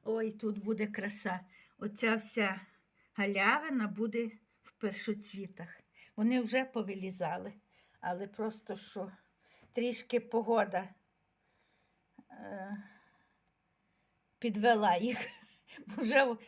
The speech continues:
деяких місцях вони вже квітували. Е, а я хочу нині показати вам, знаєте що?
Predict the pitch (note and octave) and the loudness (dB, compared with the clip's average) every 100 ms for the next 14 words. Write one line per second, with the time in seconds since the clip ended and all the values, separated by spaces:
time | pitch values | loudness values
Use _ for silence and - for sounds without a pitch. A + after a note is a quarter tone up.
0 | _ G3+ B3+ C#4+ C4+ B3+ B3 A#3+ B3+ A#3+ | _ 6 8 8 2 0 0 0 -2 -4
1 | - D4+ D4+ B3 C4 A3+ B3 A#3+ A3+ A3 | -2 -2 0 0 0 0 0 0 -10 -4
2 | A3+ G3+ E3+ F3 F3 _ _ _ _ _ | -2 0 -2 -4 -10 _ _ _ _ _
3 | _ _ _ _ _ _ _ _ _ _ | _ _ _ _ _ _ _ _ _ _
4 | _ A#3+ A3+ A3+ A#3 A3 A3 A3 D4 E4+ | _ -2 2 2 0 -2 0 0 0 -2
5 | D#4 D4+ - B3 B3+ C4+ C4 G#3+ A#3 G#3+ | -6 -6 -4 -2 -2 -4 -6 -6 -4 -2
6 | B3 A#3+ G#3 A3 A3+ D4 D4 F#3+ F#3 - | -2 -4 -6 -4 -6 -8 -8 -12 -12 -14
7 | F3 E3+ | -12 -12